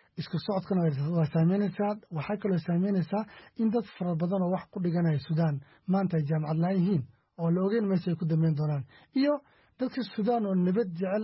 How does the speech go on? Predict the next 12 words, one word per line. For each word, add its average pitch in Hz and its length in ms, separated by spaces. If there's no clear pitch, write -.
oo 170 160
qaxooti 180 320
noqday 147 300
oo 160 120
maanta 208 320
la 190 140
ogeyn 185 260
meesha 196 220
ay 165 80
ku 185 80
maqan 170 240
yihiin. 196 280